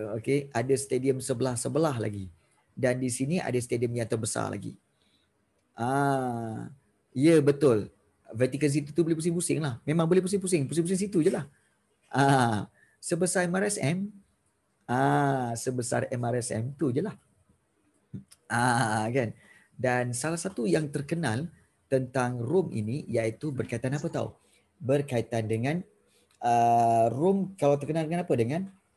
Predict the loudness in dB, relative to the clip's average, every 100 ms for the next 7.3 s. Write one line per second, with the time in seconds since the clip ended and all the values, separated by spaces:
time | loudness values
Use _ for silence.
0 | _ 2 4 6 4 2 0 0 -2 -8
1 | _ _ _ _ _ _ -4 -2 0 -2
2 | -2 -4 -4 -6 -8 -14 -12 -2 0 0
3 | -2 0 0 0 -4 -10 _ -20 -14 -8
4 | -4 -4 -6 _ -6 -4 -2 -2 -2 0
5 | 0 -2 -4 _ -6 -4 -2 -4 -2 -2
6 | 0 0 0 -2 -8 _ _ _ 0 0
7 | 0 -2 -4